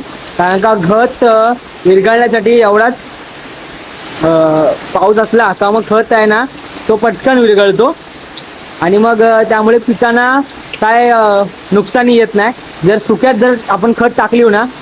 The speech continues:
तर मग काय होतो, अ, पिकं करपून जाण्याची शक्यता जास्त असते. त्यामुळं हा बघा, या एवढ्या पावसात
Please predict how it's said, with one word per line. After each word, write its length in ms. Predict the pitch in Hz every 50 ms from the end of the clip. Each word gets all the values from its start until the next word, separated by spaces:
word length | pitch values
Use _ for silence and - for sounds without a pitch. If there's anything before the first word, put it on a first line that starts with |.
| - - - - -
तर 80 | 220
मग 140 | 220 240 247
काय 120 | 247 247
होतो, 440 | 247 240 220 190 226 226 269 294 262
अ, 220 | 214 202 196 196 190
पिकं 560 | 190 - 226 - - 262 269 277 285 302 277
करपून 400 | - 269 254 254 247 294 285 269
जाण्याची 300 | 262 254 254 247 254 262 269
शक्यता 320 | 254 214 - 269 247 262
जास्त 280 | 254 240 220 208 - 240
असते. 300 | 226 196 202 - - 120 - - - - - - - - - -
त्यामुळं 480 | 190 196 208 214 214 226 226 240 247 254 254 - - - - - -
हा 80 | 165 175
बघा, 180 | 185 175 151 139 - - - - - - - - - - - - - - - - - - - - 175
या 140 | 196 208
एवढ्या 300 | 214 214 202 208 226 233
पावसात 380 | 220 220 208 208 - 233 226